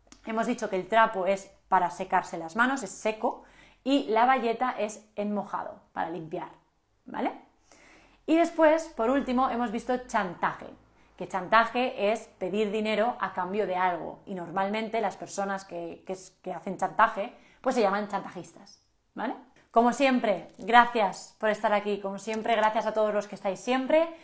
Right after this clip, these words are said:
bienvenidos a los nuevos, nos vemos la semana que viene el martes, ¿de acuerdo? Y ya sabéis, ya sabéis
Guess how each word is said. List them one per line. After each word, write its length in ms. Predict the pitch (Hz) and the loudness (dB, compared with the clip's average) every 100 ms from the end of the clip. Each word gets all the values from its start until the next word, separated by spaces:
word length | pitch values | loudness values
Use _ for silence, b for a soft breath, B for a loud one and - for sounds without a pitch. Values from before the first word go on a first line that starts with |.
| B - | B -4
bienvenidos 580 | 220 220 233 269 247 | 0 2 2 4 4
a 60 | 226 | 2
los 200 | 190 180 | 0 -2
nuevos, 500 | 240 269 294 294 - | 2 6 6 4 -4
nos 180 | 220 214 | -6 0
vemos 260 | 240 240 | 2 2
la 140 | 214 202 | 0 0
semana 360 | 208 214 233 | -2 -2 -2
que 120 | 214 202 | -2 0
viene 320 | 214 196 175 | 0 -2 -6
el 80 | 175 | 0
martes, 760 | 214 247 - 285 539 - - b b b b _ | 2 2 0 0 0 -10 -20 b b b b _
¿de 120 | 202 | 0
acuerdo? 340 | 202 214 240 311 - - | 2 4 6 4 2 0
Y 340 | 277 202 - 175 | 0 0 -4 0
ya 160 | 262 | 2
sabéis, 920 | 294 311 220 202 285 - - - - _ _ _ - | 4 4 6 4 2 -4 -12 -12 -14 _ _ _ 0
ya 200 | 220 254 | 2 2
sabéis 600 | 208 185 269 381 - | 0 0 0 -2 -12